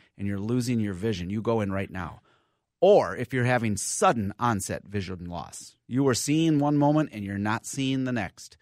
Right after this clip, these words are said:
you go to an emergency department right away. But if you're having kind of this ongoing blurry vision, sort of a vague, um, vision loss over time, this is one possibility, Bev, N M O. I don't think it's particularly common,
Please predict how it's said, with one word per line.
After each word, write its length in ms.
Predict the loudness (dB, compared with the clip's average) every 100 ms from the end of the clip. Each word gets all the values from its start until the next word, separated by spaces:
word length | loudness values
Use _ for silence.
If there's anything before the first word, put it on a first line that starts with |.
| _
you 100 | -12
go 160 | -4 0
to 80 | 2
an 80 | 2
emergency 480 | 2 0 -4 -6
department 400 | -8 -4 -4 -4
right 160 | -2 -2
away. 320 | -2 -4 -8 _ _ _ _ 2
But 120 | 2
if 100 | 4
you're 140 | 4
having 320 | 6 6 4
kind 260 | 2 2 2
of 80 | 2
this 200 | 2 2
ongoing 880 | 2 2 2 4 4 4 2 2 -2 -10 _ _
blurry 360 | 0 2 4 2
vision, 560 | 2 2 2 0 0
sort 280 | 0 0 0
of 240 | 0 -2 -8 -12
a 80 | -10
vague, 600 | -6 -2 0 0 -2 -8 -16 -10
um, 360 | -2 0 0 -2
vision 360 | 0 2 2
loss 420 | 2 0 0 0 -2
over 240 | -2 -2
time, 480 | -4 -4 -2 -2 -4 _ _ _ -12
this 240 | -6 -2
is 140 | -2 2
one 240 | 4 4
possibility, 720 | 2 0 0 -4 -6 -8 -14 -18
Bev, 300 | -18 -18 -14
N 180 | -8 -6
M 180 | -6 -8
O. 180 | -12 -18 _ -6
I 80 | -2
don't 160 | -2
think 140 | -2 -8
it's 80 |
particularly 580 | -8 -8 -8 -8 -8 -8
common, 380 | -10 -16 -16 -20